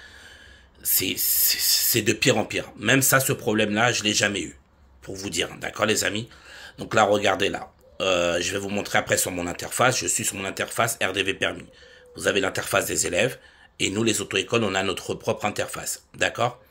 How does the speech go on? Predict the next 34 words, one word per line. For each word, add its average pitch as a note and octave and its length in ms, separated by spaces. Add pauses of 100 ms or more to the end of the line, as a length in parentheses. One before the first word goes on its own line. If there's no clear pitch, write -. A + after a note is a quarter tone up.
(520)
Et - 80
donc G2 180
là, B2 60
je A#2+ 60
suis A#2 100
sur A2+ 120
mon G#2+ 120
interface B2+ 400
pour - 160
prendre A#2 200
des G#2+ 100
places A2+ 240
d'examen. F2+ 400 (360)
Ok ? F#2+ 200 (160)
Donc D#2+ 180
quand B2 160
je B2+ 60
vous A#2+ 60
fais B2+ 140
cette A2+ 180
vidéo-là, G2+ 380
aujourd'hui, A2+ 340
on A2 120
est F2 160
le, E2+ 180 (480)
on G#2 120
est G2+ 100
le F#2 120
dix-neuf A2+ 640
mai. F2+ 220 (420)
D'accord ? G2+ 520
Deux F#2 160
mille G2 180
vingt-quatre. E2+ 560